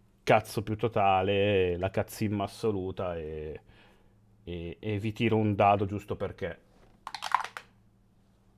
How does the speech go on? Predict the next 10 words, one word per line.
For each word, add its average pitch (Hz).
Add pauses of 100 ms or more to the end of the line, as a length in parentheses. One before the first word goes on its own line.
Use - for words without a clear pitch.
(1600)
Non 110
ho 117
neanche 127
guardato 123
il 113
risultato, 107
era 104
giusto 98
tirare 87
il, 82